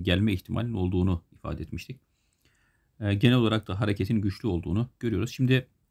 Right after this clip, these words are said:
ayrıca şunu da yine belirtelim ki bu bölgede özellikle,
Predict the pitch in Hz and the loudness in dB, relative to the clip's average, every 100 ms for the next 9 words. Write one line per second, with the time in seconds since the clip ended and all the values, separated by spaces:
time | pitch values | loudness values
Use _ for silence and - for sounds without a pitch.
0 | _ _ _ _ _ _ _ _ _ - | _ _ _ _ _ _ _ _ _ 0
1 | 113 117 120 - 123 101 82 104 95 98 | 2 4 2 2 2 2 0 0 0 2
2 | 95 92 127 127 107 131 - 110 90 85 | 0 0 -2 -2 -4 -6 -6 -2 0 0
3 | 90 95 101 101 113 131 | -2 0 0 0 -2 -4